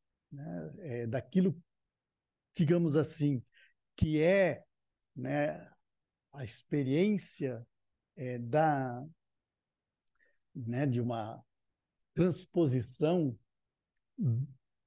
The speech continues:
da Bíblia para o contexto urbano, você também tem a transposição da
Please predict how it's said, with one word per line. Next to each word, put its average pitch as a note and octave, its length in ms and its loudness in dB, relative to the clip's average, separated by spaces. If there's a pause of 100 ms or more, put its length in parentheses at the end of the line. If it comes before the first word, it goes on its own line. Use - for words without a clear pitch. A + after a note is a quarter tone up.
(640)
da C#3 320 2
Bíblia B2+ 720 0 (380)
para C#3+ 260 4
o B2 80 -4
contexto C3 520 -2
urbano, D3+ 480 0
você D3+ 360 0
também D3+ 540 -2
tem D#3 140 -4
a C#3+ 60 -4
transposição C#3+ 1120 -4 (480)
da B2+ 560 0